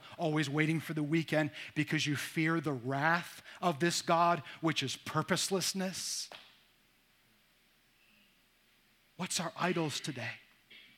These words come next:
You know, we may find ourselves in a storm today. We might find ourselves in this storm. But friends, this storm that we're in, maybe, maybe, maybe, it's so that God can show us how weak our gods are.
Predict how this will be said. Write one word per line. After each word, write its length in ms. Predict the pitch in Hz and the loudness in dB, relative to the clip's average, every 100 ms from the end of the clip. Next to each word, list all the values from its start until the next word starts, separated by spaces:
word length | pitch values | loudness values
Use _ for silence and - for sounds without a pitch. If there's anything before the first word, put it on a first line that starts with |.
| _ _ _ _ - | _ _ _ _ -4
You 80 | 175 | 2
know, 60 | 180 | 4
we 100 | 180 | 6
may 140 | 214 | 4
find 280 | 214 202 190 | 4 4 4
ourselves 520 | 175 - 196 196 180 | 2 4 4 4 2
in 80 | 160 | -2
a 60 | |
storm 720 | 139 - - 190 208 175 139 117 _ _ _ _ _ _ _ - | -2 -2 -2 0 2 0 -2 -10 _ _ _ _ _ _ _ -4
today. 240 | - 160 | 2 4
We 100 | 165 | 6
might 200 | 214 226 | 6 6
find 200 | 214 214 | 6 6
ourselves 540 | 190 170 208 208 185 | 6 4 6 6 6
in 220 | - 190 180 | 2 2 2
this 140 | 175 | 0
storm. 500 | - - 202 214 175 - - - | -2 2 4 4 4 -2 -14 -10
But 140 | - 175 | -4 2
friends, 260 | 220 208 | 4 2
this 200 | 143 208 | 4 4
storm 600 | - - - 214 240 226 208 | 6 2 6 6 6 6 8
that 200 | 202 165 | 6 6
we're 160 | 180 | 0
in, 360 | 180 220 208 147 - - | 6 8 8 4 -4 0
maybe, 460 | 170 214 294 233 180 | 8 12 12 10 6
maybe, 560 | 190 254 320 226 180 | 12 12 12 10 8
maybe, 640 | 165 240 320 247 175 135 - - - | 10 10 10 8 4 2 -6 -10 6
it's 140 | 214 | 6
so 100 | - | 8
that 240 | 214 214 185 | 6 4 10
God 320 | 214 262 285 | 12 12 8
can 160 | 262 226 | 6 4
show 340 | - 254 285 | 6 10 10
us 160 | 240 - | 10 8
how 160 | 226 | 6
weak 420 | 214 196 294 311 | 6 8 8 12
our 140 | 285 269 | 10 10
gods 460 | 208 285 302 196 | 12 12 12 10
are. 260 | 254 202 170 | 6 6 2